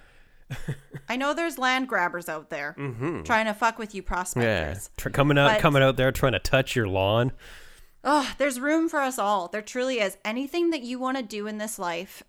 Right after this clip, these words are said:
Speaker 2: if you look and you say, "Oh, well, they're doing it," or "That's, that's okay. There's room for you." Just do it. Just do it.
Speaker 1: Totally. Totally.
Speaker 2: Merry Christmas.
Speaker 1: One hundred percent.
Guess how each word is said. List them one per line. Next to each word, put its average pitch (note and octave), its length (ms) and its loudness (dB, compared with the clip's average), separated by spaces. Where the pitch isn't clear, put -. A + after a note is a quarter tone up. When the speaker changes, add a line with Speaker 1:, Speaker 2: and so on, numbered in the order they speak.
Speaker 2:
if A3 160 -6
you A#3 120 -4
look A#3+ 220 -2
and A3+ 80 -8
you A3 60 -8
say, A#3 180 -8
"Oh, B3 140 -6
well, B3 140 -4
they're B3 120 -6
doing A3+ 320 -10
it," A3+ 140 -8
or G#3 80 -8
"That's, A3 300 -4
that's C4+ 240 -4
okay. D4+ 320 -4
There's A#3+ 260 -4
room C#4 200 -4
for B3 120 -10
you." F3+ 240 -8
Just - 260 -10
do D#4 200 -4
it. - 240 -4
Just A3+ 340 -6
do D3+ 180 -8
it. A#2+ 140 -12
Speaker 1:
Totally. G2 460 -4
Totally. C#3+ 460 -2
Speaker 2:
Merry A3+ 240 0
Christmas. F#3 640 -8
Speaker 1:
One A#2+ 160 0
hundred B2 220 -2
percent. G2 480 -10